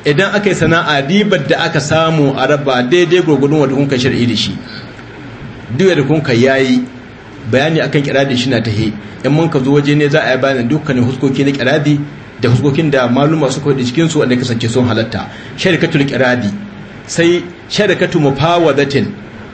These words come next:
sharika ta mufawala, sharikatu ina ne ana samun ta cikin sharikatul amwali. Sharika ta mufawala da ni da kai mu haɗa kuɗin mu mai kasuwanci, duk ribar da mun ka samu za mu raba kowa daidai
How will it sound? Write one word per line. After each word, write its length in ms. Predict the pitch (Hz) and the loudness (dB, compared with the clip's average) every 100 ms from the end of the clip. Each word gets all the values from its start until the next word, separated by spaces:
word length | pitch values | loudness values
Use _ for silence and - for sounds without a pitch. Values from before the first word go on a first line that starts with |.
| - - - | -20 -18 -4
sharika 380 | 165 180 185 139 | 0 2 2 2
ta 100 | 160 | 2
mufawala, 680 | 147 147 143 147 131 107 - - - | 2 2 2 2 2 -2 -8 -14 -4
sharikatu 440 | 196 190 185 - 160 | 0 2 2 0 2
ina 200 | 143 151 | 2 2
ne 80 | 139 | 2
ana 200 | 175 143 | 0 2
samun 360 | 175 165 135 | 2 2 0
ta 80 | 131 | 0
cikin 280 | - 156 156 | -2 0 0
sharikatul 460 | 180 147 - 139 120 | 2 2 2 0 0
amwali. 500 | 110 110 117 101 - - - - - | 0 2 2 2 0 -6 -12 -16 -8
Sharika 360 | - 180 196 165 | 0 2 2 0
ta 80 | 180 | 0
mufawala 600 | 151 131 151 160 139 - - - - | 0 2 4 4 2 -2 -10 -16 -2
da 60 | 123 | 2
ni 160 | 160 | 4
da 100 | 190 147 | 4 2
kai 280 | 151 151 147 147 - | 2 2 0 -6 -6
mu 120 | 120 | -2
haɗa 240 | 139 196 185 | 0 0 0
kuɗin 240 | - 147 | 0 0
mu 120 | 185 147 | 2 4
mai 120 | 135 | 4
kasuwanci, 600 | 139 143 156 156 - 104 - - - | 2 2 2 0 -2 -6 -8 -16 -4
duk 120 | 120 180 | 2 2
ribar 220 | 208 185 | 4 2
da 80 | 151 | 2
mun 140 | 160 | 2
ka 100 | 156 | 0
samu 400 | 143 151 151 120 - - - | 0 0 2 0 -2 -8 -8
za 280 | 110 160 170 | -2 0 2
mu 100 | 151 | 2
raba 260 | 151 151 123 | 2 2 0
kowa 300 | - 156 160 | 2 4 6
daidai 240 | 156 156 | 4 2